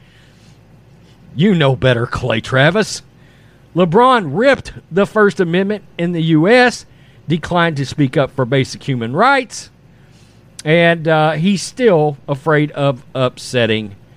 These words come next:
China. God almighty. You reap what you sow.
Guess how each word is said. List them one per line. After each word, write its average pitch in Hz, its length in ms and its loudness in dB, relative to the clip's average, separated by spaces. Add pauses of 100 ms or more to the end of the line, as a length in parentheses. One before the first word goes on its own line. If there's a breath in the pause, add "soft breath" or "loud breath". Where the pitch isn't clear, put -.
(680 soft breath)
China. 139 640 -2 (240)
God 160 500 2
almighty. 98 720 -6 (1400)
You 120 200 -6
reap 107 540 -4 (140)
what 131 380 -2
you 135 160 -2
sow. 117 560 -2